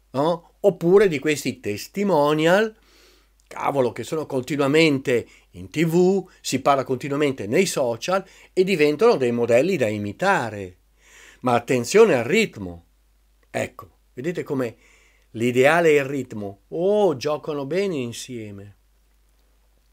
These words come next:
Attenzione a non prendere un ritmo ossessivo e quindi diventare fanatici, come quelli che sono fanatici del calcio, i fanatici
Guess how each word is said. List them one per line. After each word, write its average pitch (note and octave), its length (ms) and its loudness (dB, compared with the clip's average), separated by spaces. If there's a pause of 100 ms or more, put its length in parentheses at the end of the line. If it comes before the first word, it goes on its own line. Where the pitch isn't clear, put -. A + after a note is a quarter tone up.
(500)
Attenzione A#2 840 -6 (760)
a G#2 160 -10
non G#2 340 -4 (160)
prendere A2 440 -2
un G2+ 100 -8
ritmo A#2 320 -2
ossessivo G3 540 0
e A#3 120 4
quindi B3 320 2
diventare G3 540 2
fanatici, A2 1000 -12 (160)
come E3+ 240 -4
quelli G3 300 2
che D3 300 -6 (100)
sono D3+ 220 -12
fanatici D#3 520 -6
del C#3 180 -10
calcio, E3+ 440 -8 (920)
i F#3 140 -8
fanatici F3+ 1300 -6